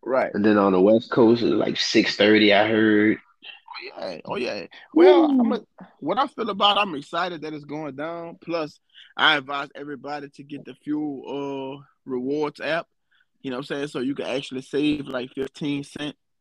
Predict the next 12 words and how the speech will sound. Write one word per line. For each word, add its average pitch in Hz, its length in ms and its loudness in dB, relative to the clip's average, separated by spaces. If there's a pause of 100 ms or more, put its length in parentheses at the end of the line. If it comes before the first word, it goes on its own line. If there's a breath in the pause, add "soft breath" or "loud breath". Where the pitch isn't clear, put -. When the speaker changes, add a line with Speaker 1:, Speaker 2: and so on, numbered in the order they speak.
(140)
Speaker 1:
on 131 200 -2
your 127 120 -2
gas 135 480 -4 (580)
and 135 100 -10
stuff 143 200 -4
like 131 260 0
that. 143 120 -2
I 135 120 4
advise 131 380 0
everybody 131 540 0
to 131 80 -4
get 131 200 -6